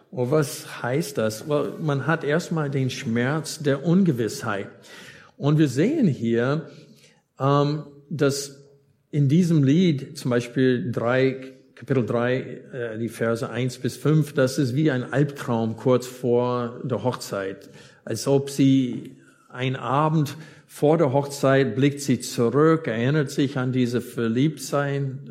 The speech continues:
äh, diese Phase, wo sie sich kennengelernt haben, äh, wo sie sich verlobt haben.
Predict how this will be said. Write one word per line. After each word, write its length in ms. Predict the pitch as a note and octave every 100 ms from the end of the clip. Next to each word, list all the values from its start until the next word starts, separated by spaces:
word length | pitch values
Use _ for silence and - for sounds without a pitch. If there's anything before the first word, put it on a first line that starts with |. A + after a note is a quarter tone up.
| -
äh, 300 | C3+ B2 A#2+ - - -
diese 220 | - A#2 B2+
Phase, 440 | - B2+ C3+ B2+
wo 120 | C3
sie 140 | A#2+ A2+
sich 200 | G#2+ -
kennengelernt 760 | D#3+ E3+ D3+ C#3 C#3 C3+ C3+
haben, 460 | C3 C3 C3+ C3+ C3 - - - -
äh, 40 | A#2+
wo 400 | A#2+ A2+ A#2+ A#2+
sie 160 | A#2
sich 200 | G#2 A2
verlobt 640 | - A#2 A#2 C#3 D#3+ - B2+
haben. 520 | C3+ C3+ C3+ D3+